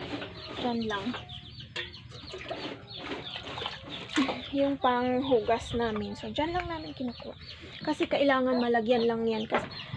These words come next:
araw-araw. Kasi kunti yung, kunti yung lagayan namin ng tubig. So, hindi ano, hindi talaga kami makapag-stock ng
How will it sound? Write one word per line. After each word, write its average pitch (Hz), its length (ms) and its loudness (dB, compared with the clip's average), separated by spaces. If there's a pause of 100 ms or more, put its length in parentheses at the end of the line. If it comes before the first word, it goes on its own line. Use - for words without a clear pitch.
(180)
araw-araw. 247 960 12
Kasi 269 300 8
kunti - 460 6 (120)
yung, 320 180 10 (2500)
kunti 320 220 10 (100)
yung 330 80 10
lagayan 277 480 12
namin 240 220 8
ng 240 160 4 (100)
tubig. 208 480 -4
So, 262 160 -6
hindi 254 320 -2
ano, 208 320 -4 (1120)
hindi 240 160 2
talaga 233 380 2
kami 233 240 2
makapag-stock 220 840 -8
ng 208 220 -4